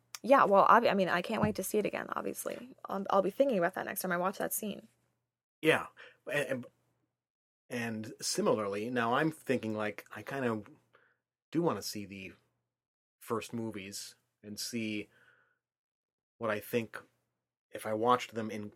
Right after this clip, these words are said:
Speaker 2: in, in, you know, close by watching Ragnarok again, if I would have that same sense that, yes, this progression makes sense to me.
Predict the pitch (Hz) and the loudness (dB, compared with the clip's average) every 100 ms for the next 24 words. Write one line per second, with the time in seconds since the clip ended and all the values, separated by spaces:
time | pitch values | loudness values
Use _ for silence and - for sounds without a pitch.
0 | - 131 104 110 101 101 98 101 92 - | -10 -10 -10 -10 -10 -12 -12 -12 -10 -8
1 | - 113 110 107 110 110 107 101 107 - | 0 0 0 -2 0 2 0 0 0 0
2 | 110 98 98 - 107 120 139 113 101 107 | -6 -8 -10 -10 0 2 2 0 -2 -4
3 | - 92 92 92 92 - - - - 107 | -6 -10 -10 -10 -14 -20 -20 -16 -10 -6
4 | 101 101 98 113 101 98 - 113 98 - | -4 -4 -4 -4 -6 -6 -6 -8 -8 -4
5 | - 117 107 - 98 110 110 - - 98 | -2 -2 -2 -8 -8 -6 -6 -6 -8 -10
6 | - - - 101 92 107 98 98 - - | -10 -10 -6 -6 -6 -8 -8 -10 -8 -6
7 | 107 - - 180 175 | -6 -8 -10 -10 -10